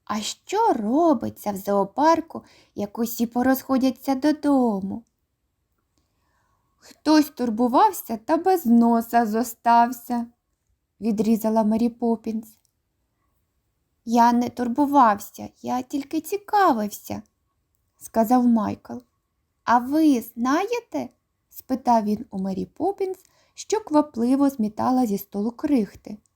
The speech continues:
«Ще одне запитання, і ти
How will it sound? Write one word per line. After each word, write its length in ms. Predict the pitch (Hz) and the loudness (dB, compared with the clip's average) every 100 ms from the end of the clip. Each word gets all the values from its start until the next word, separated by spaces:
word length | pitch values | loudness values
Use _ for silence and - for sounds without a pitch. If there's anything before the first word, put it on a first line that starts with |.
| _ _ _ _ _ _ _ | _ _ _ _ _ _ _
«Ще 340 | - - 262 | -12 0 4
одне 300 | 240 208 233 | 4 2 0
запитання, 720 | 226 233 294 - 466 415 302 262 - | 0 -2 -4 -2 -2 2 2 2 -4
і 140 | 403 415 - | -2 -2 -4
ти 420 | 277 285 311 330 | 4 6 4 0